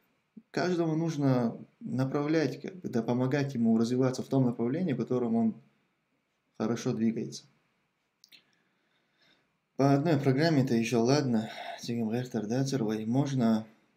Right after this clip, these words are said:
пожалуйста, хотя бы на уроке информатики не рассказывать, что такое соцсети и интернет? <laughs> Уже давно им об этом могут рассказать, да, преподавателям?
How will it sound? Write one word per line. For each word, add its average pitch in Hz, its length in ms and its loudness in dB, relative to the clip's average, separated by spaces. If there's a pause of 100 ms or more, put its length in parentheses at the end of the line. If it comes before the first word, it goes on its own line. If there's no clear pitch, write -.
(400)
пожалуйста, 117 480 2
хотя 117 240 0
бы 113 80 -2
на 110 160 4
уроке 123 300 0
информатики 120 560 0
не 107 140 -2
рассказывать, 113 480 -2
что 113 120 -4
такое 110 340 -4
соцсети 123 600 -4
и 98 120 -6
интернет? 135 1000 -4 (580)
<laughs> 135 560 -2 (1700)
Уже 123 280 2
давно 131 500 4 (300)
им 131 240 8
об 101 100 4
этом 107 240 2
могут 113 300 0
рассказать, 107 480 2
да, 135 160 2
преподавателям? 110 920 0